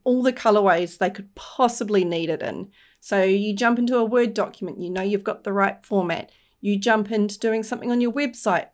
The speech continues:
again, you've got the right format. You might have it reversed out of colors. You might have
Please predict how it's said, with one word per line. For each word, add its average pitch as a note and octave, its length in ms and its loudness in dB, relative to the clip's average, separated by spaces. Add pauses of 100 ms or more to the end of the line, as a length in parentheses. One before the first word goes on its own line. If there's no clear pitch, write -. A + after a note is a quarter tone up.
again, G3+ 540 0
you've G3 160 -4
got - 160 2
the F#3+ 80 -4
right A3 320 0
format. A#3 560 -4
You F#3 100 -16
might - 200 -14
have F#3+ 140 -10
it G3 40 -4
reversed A3+ 580 0
out G#3+ 160 4
of G3+ 140 -4
colors. G3 420 0
You F#3+ 100 -6
might F#3+ 260 -6
have G#3 320 -6